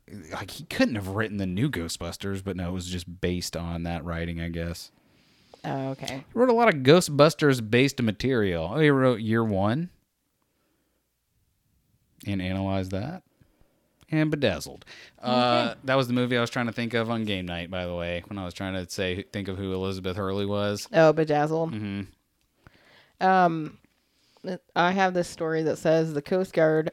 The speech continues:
Speaker 2: intercepted an undersea vessel carrying a hundred and sixty-five million dollars worth of cocaine.
Speaker 1: Uh-huh, uh-huh, uh-huh.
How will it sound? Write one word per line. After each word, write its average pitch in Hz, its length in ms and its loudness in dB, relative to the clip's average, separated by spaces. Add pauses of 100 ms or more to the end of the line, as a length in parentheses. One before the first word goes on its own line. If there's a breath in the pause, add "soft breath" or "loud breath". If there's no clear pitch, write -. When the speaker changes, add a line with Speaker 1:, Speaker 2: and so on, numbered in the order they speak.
(100)
Speaker 2:
intercepted 156 640 0
an 143 80 4
undersea 165 520 -4
vessel 156 480 -2
carrying 151 440 -4
a 170 60 -2
hundred 240 340 -2
and 220 100 -4
sixty-five 233 640 0
million 240 560 2
dollars 170 560 0 (500 soft breath)
worth 151 260 -2
of 151 120 -2
cocaine. 165 680 -2 (1700 loud breath)
Speaker 1:
Uh-huh, 107 460 2 (140)
uh-huh, 104 160 0
uh-huh. 123 500 0